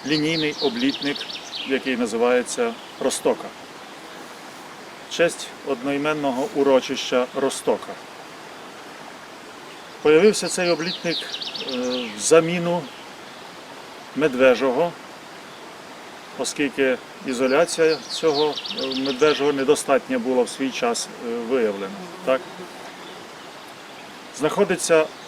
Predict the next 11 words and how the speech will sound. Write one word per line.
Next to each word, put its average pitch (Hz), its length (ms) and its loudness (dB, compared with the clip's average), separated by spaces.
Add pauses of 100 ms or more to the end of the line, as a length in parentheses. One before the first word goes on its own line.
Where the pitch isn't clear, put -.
облітник 147 520 0
Ростока 147 640 4 (760)
на 151 120 6
висоті 170 600 4 (160)
близько 170 520 6 (140)
вісімсот 151 600 -2
п'ятдесяти 151 720 0
метрів 147 360 2
над 139 160 2
рівнем 139 300 2
моря. 110 340 2